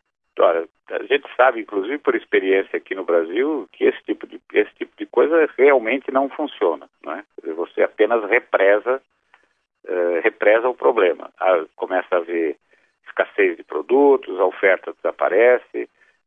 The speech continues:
eh, vendas no, no, no câmbio negro, ou seja, você, eh, é mais desorganização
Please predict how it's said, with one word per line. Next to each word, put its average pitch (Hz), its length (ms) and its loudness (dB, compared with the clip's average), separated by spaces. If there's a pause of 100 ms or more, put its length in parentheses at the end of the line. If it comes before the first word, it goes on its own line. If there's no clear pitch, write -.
(120)
eh, 92 220 0
vendas 92 520 -2
no, 85 220 -12
no, 87 220 -12
no 80 220 -14
câmbio 95 280 -6
negro, 117 680 2 (320)
ou 104 220 -4
seja, 82 220 -2
você, 104 520 -2 (160)
eh, - 180 -8 (300)
é 95 120 -2
mais 131 480 2
desorganização 123 1080 0